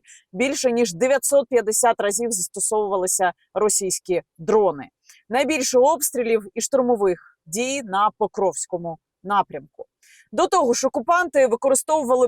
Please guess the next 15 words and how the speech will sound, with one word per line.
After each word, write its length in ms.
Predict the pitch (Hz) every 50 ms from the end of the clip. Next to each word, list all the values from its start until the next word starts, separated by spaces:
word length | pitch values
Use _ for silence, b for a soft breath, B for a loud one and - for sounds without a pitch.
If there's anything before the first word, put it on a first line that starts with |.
| 190 -
перемир'я 760 | 269 262 254 247 220 220 247 277 302 285 269 240 233 226 214 - _ _ _ _ -
для 420 | 165 202 247 262 269 285 285 277 254 - _ -
облаштування, 800 | 240 233 190 269 277 277 - - 302 262 330 339 339 311 294 262
друзі, 360 | 208 269 285 311 285 - 285 226 - -
проходу 760 | 277 285 294 262 - - 285 320 330 302 247 202 196 165 156 - _ _ _
через 340 | - - 254 226 233 190 196
водні 340 | 196 233 277 262 220 214 208
перешкоди 640 | - 226 220 220 - - - - 311 330 285 285 254 -
та 140 | - 262 262
для 200 | 220 196 247 233
покращення 760 | - - 233 - - 240 226 247 285 - - 311 262 247 240
своїх 340 | 220 - 196 202 208 214 208 - _
окопів 580 | - 240 - _ 233 233 262 277 - 285 254 240 _ _ _ _ _ -
і 80 | 254
бліндажів 760 | 220 196 247 277 294 269 214 285 269 247 175 185 190 180 175